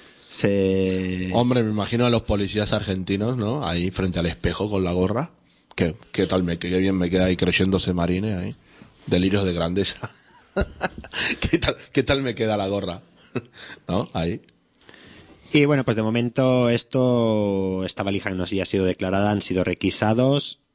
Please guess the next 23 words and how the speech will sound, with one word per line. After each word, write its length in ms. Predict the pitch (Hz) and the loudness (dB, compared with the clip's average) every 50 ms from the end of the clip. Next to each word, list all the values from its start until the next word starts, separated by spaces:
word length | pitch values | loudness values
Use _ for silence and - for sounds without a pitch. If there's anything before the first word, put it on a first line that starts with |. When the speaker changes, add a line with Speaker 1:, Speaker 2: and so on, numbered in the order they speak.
| _ _ | _ _
Speaker 1:
y 680 | - 107 101 95 92 90 90 87 87 87 87 85 85 82 | -2 0 2 2 2 2 2 2 2 2 2 2 0 0
se 140 | - - 80 | -2 -2 -2
tiene, 1000 | - 87 85 87 87 87 87 87 87 87 87 87 87 87 87 87 85 87 87 85 82 | -2 -2 0 0 2 2 2 2 2 2 2 2 0 0 0 0 0 0 0 0 0
durante 300 | 90 87 82 85 - 92 | 0 -2 -2 -2 -2 -2
esta 160 | - - 92 | -2 -2 -2
semana 240 | - 90 87 90 87 | 0 0 0 0 0
se 80 | 98 | 0
tiene 160 | 101 87 87 | 0 0 0
que 120 | 87 87 85 | 2 2 2
verificar 1200 | 85 85 85 - 90 - - 87 82 85 87 87 87 87 85 87 87 87 85 85 85 - - - - - _ _ _ _ _ _ _ _ - | 0 0 0 0 -2 -2 -2 0 0 2 2 2 2 2 2 2 2 2 2 0 -2 -4 -8 -12 -16 -20 _ _ _ _ _ _ _ _ -10
el 360 | - 123 113 95 87 90 87 - | -4 -2 0 2 2 2 0 0
contenido, 720 | 98 92 90 90 - 87 92 104 110 123 139 147 147 - _ _ _ _ _ _ | 0 -2 0 0 0 0 2 2 2 2 2 0 -2 -6 _ _ _ _ _ _
con 180 | - 90 85 82 | -6 -4 -2 0
lo 180 | 82 80 78 | -2 -2 -2
que 520 | - - 82 82 80 78 78 80 80 78 - | -4 -2 -2 0 0 0 0 -2 -4 -4 -6
quizás, 720 | - 95 - - 90 82 80 80 78 - - - - - - _ _ _ _ - - | -6 -8 -6 -4 -4 -2 -2 -2 0 0 0 0 -2 -4 -6 _ _ _ _ -20 -4
pues, 320 | - - 80 - - - - _ _ _ _ _ _ - | -2 -2 -2 -2 -4 -10 -14 _ _ _ _ _ _ -4
desaparecen 640 | 123 - - 107 - - 90 87 - - 90 82 82 | -2 0 0 0 0 -2 -2 -2 -2 -2 -4 -4 -2
ciertas 840 | - - 85 82 - - - 85 85 82 80 80 80 80 78 - | -2 0 0 0 -2 -2 -4 -2 -2 -2 -2 -4 -4 -2 -2 -2
cosas 480 | - - 92 85 - - 87 82 82 - | -2 -2 0 0 0 0 -2 -2 -2 -2
que 100 | - 87 | -2 -2
molestan, 760 | 80 82 82 85 87 - - - 120 123 135 147 151 160 - - _ - | -2 -2 -2 -2 -2 -2 0 0 0 0 0 0 -4 -6 -10 -14 _ -2
¿no? 260 | 104 107 143 165 - | 0 0 0 0 -6